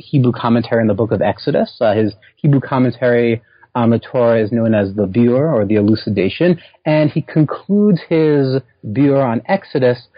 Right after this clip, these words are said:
with a long and fascinating digression, um, which has basically gone unnoticed in the scholarship,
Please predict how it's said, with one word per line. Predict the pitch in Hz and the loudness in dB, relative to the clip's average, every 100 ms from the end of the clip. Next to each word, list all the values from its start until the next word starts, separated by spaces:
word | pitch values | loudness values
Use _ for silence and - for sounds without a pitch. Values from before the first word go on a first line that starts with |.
| _ | _
with | 135 139 | -4 -2
a | 131 127 | 0 0
long | 120 120 139 160 165 165 | 2 2 2 2 2 2
and | 131 113 - | 0 -2 -2
fascinating | 120 123 - 123 117 107 92 | -2 -2 -2 0 0 0 0
digression, | 98 104 110 - 104 95 98 - - - | 0 2 0 0 -2 0 -2 -6 -14 -2
um, | 123 | 0
which | 123 | 0
has | 156 | -2
basically | 123 160 175 160 151 123 | 0 0 0 -2 -2 0
gone | 110 113 113 | 0 0 0
unnoticed | 107 104 104 101 98 - | 0 0 2 0 -2 -2
in | 98 | -2
the | |
scholarship, | - - 98 98 95 - 95 | -2 -4 0 0 -2 -4 -6